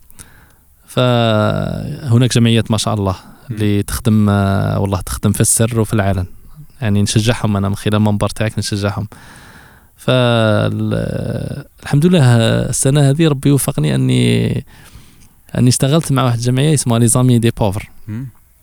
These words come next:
Speaker 1: رئيس تاعها سي عبد القادر، الله يعطيه الصحة. تعتمد على المساعدات الغذائية وتجيب لهم يعني الماكلة وكلش.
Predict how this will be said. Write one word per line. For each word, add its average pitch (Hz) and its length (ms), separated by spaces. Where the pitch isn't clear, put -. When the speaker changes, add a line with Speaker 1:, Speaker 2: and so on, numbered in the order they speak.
Speaker 1:
رئيس 113 240
تاعها - 220
سي 107 180
عبد 98 140
القادر، - 380
الله 95 220
يعطيه 92 200
الصحة. - 420
تعتمد 147 460
على 127 180
المساعدات 113 760
الغذائية 95 800
وتجيب 98 680
لهم 98 200
يعني 98 200
الماكلة 98 420
وكلش. 120 500